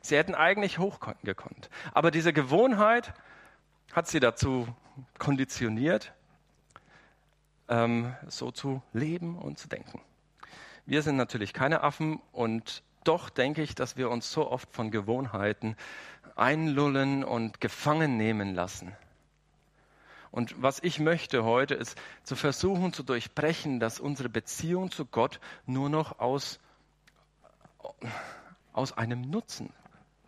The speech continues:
besteht und nicht mehr aus einem Genießen. Ich behaupte nicht, dass, dass ihr keine gute Zeit mit Gott verbringt. Das glaube ich nicht. Ich glaube, dass ihr eine, eine gute Beziehung zu Gott habt.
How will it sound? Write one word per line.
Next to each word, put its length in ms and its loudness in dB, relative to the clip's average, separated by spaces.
besteht 440 -4
und 200 -8
nicht 320 -4
mehr 220 -2
aus 160 -8
einem 260 -8
Genießen. 480 -10
Ich 160 -6
behaupte 420 4
nicht, 460 4
dass, 380 0
dass 260 -4
ihr 220 4
keine 320 0
gute 280 -6
Zeit 260 -2
mit 180 -6
Gott 160 -8
verbringt. 580 -14
Das 160 -6
glaube 320 4
ich 80 -4
nicht. 300 -2
Ich 140 -12
glaube, 260 2
dass 160 0
ihr 160 0
eine, 160 2
eine 280 0
gute 300 -4
Beziehung 520 -2
zu 100 -10
Gott 320 -6
habt. 340 -8